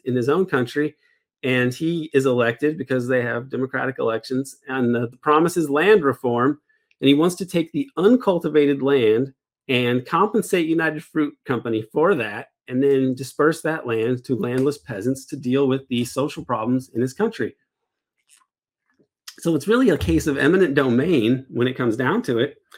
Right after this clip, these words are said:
They weren't saying, "We're gonna nationalize this outright and it's land that you're profiting from." It's basically like, "This is land, and we're gonna, we have more important uses for this,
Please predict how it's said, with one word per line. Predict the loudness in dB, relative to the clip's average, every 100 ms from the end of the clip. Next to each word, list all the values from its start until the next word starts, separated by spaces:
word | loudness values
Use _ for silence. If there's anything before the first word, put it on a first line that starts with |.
| -20 _
They | 2
weren't | 4 4 2
saying, | 2 4
"We're | 4
gonna | 4 2
nationalize | 2 0 -2 -2 0 0 0 -2
this | -4 -4 -8
outright | -2 -2 -2 -2 -2 -2
and | -2
it's | -2 -4 -6 -6
land | -4 0 0
that | 0
you're | -2
profiting | -4 -4 -2 -4 -2
from." | -2 -2
It's | 0
basically | 0 0 -2 -2
like, | -2 -2
"This | -2
is | 0 0
land, | 2 2 2 0 -6 _ _
and | 0 0 0 -4
we're | 0 2
gonna, | 0 -2 -2 -4
we | -2 -2
have | -2 -4
more | -2 -2
important | -4 -6 -4
uses | -4 -4 -8
for | -8 -4
this, | -4 -8 -12